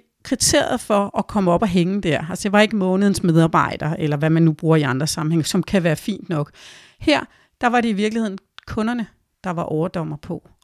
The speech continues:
om man kom op og hænge på den her Wall of Fame. Og det betød, at medarbejderne havde faktisk mulighed for selv at påvirke det, fordi den måde, som de håndterede kunderne på og var i forhold til kunderne,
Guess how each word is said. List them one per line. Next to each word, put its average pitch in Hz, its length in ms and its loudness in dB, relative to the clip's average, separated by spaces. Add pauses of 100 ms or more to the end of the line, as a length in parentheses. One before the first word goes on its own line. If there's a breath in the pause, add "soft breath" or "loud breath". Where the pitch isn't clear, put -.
(120)
om 175 60 0
man 156 180 -2
kom 160 240 -6
op 151 140 -2
og 190 60 -4
hænge 156 260 -4
på 165 100 -10
den 160 160 -8
her 165 120 -6
Wall 147 240 -8
of 156 60 -10
Fame. 151 280 -10 (540 soft breath)
Og 190 120 -4
det 247 100 -2
betød, 277 480 0
at 196 180 -2
medarbejderne 202 680 0
havde 170 160 -2
faktisk - 440 -8
mulighed 208 380 0
for 175 180 -4
selv - 260 -6
at 196 60 -8
påvirke 180 540 -4
det, 180 80 -8
fordi 214 500 -4
den 220 180 0
måde, 196 300 0
som 180 260 -4
de 233 180 0
håndterede 208 460 -4
kunderne 180 380 -6
på 180 180 -10
og 165 180 -6
var 185 140 0
i 226 60 -2
forhold 180 280 -8
til - 120 -12
kunderne, 175 400 -4